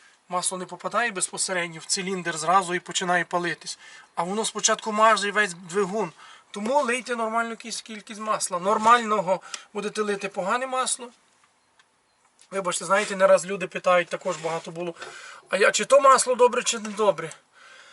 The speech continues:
Я кажу, друзі, треба це все експериментувати, треба пробувати. Знаєте, як я дійшов до масла, та я лию,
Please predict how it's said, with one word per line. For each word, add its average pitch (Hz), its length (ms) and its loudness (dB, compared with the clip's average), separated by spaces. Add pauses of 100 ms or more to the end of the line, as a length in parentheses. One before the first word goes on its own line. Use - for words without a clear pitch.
(680)
Я 202 140 -4
кажу, 214 260 -2
друзі, 214 320 -6
треба 214 420 0 (640)
це 196 160 -2
все 190 200 2
експериментувати, 185 800 -2
треба 165 260 -4
пробувати. 190 560 -4
Знаєте, 196 340 -2
як 185 120 -8
я 196 100 0
дійшов 196 380 -8
до 196 100 -8
масла, 165 420 -8 (440)
та 269 140 -8
я 220 120 -6
лию, 220 360 -12